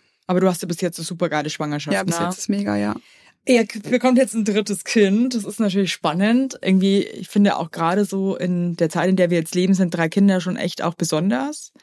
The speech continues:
Speaker 1: Ähm, weil man ja als junge Familien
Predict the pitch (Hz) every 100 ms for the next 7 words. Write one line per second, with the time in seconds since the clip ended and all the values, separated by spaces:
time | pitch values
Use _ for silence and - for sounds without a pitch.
0 | _ _ _ _ _ _ - 180 175 175
1 | 175 175 165 160 165 165 165 165 110 156
2 | - 185 196 190 185 202 202 190 190 196